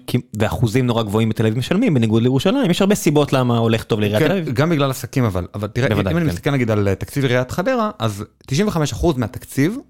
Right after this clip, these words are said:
Speaker 2: נקבע על ידי הממשלה המרכזית בירושלים. הוא צבוע. זאת אומרת, ראש עיריית חדרה עכשיו אומר, "וואלה, בא לי לתת עוד כסף לסייעות בבית ספר, בא לי לשפץ בית ספר, בא לי לעשות תקרה אקוסטית." אתה יודע, בית ספר שאני מלמד בו, אין תקרה אקוסטית,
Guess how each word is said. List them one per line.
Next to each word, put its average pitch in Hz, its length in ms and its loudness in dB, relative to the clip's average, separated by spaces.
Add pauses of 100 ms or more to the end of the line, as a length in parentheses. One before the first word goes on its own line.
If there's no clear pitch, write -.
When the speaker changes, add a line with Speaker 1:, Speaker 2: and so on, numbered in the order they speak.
(160)
Speaker 2:
נקבע 120 340 -2
על 113 100 -2
ידי 110 140 0
הממשלה 117 600 -2
המרכזית 107 500 -4
בירושלים. 101 680 -2
הוא 117 160 -2
צבוע. 113 680 0
זאת 107 120 -10
אומרת, 139 240 -2
ראש 143 300 -2
עיריית 131 180 -6
חדרה 160 240 -2
עכשיו 135 160 -4
אומר, 143 180 0 (520)
"וואלה, 143 160 2
בא 131 120 0
לי 139 120 2
לתת - 340 -6
עוד 127 120 -2
כסף 123 340 -8
לסייעות 117 540 0 (440)
בבית 113 180 -4
ספר, 120 320 0
בא 117 140 0
לי 120 240 0
לשפץ 110 480 -6
בית 113 120 -4
ספר, 113 320 0
בא 120 160 2
לי 123 160 0 (300)
לעשות 117 260 -4
תקרה 120 220 -2
אקוסטית." 117 420 -6
אתה - 80 -18
יודע, 339 200 -4
בית - 100 -4
ספר 247 200 -8
שאני 160 180 -2
מלמד 131 320 -2
בו, - 120 -8 (180)
אין 151 200 0 (100)
תקרה 117 240 -4
אקוסטית, 190 520 -4